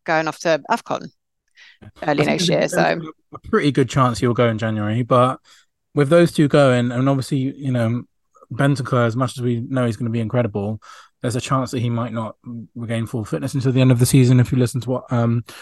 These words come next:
Speaker 2: Dan Kilpatrick said the club have been saying about him,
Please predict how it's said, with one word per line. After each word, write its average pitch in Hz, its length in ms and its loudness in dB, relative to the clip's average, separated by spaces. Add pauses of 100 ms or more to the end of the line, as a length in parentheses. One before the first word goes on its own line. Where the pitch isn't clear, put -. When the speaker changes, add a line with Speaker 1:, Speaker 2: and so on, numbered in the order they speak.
(200)
Speaker 2:
Dan 131 160 4
Kilpatrick 127 500 -2
said 120 140 -4
the 120 80 -2
club 131 200 6
have 123 100 6
been 131 140 6
saying 131 220 0
about 123 300 -2
him, 127 280 0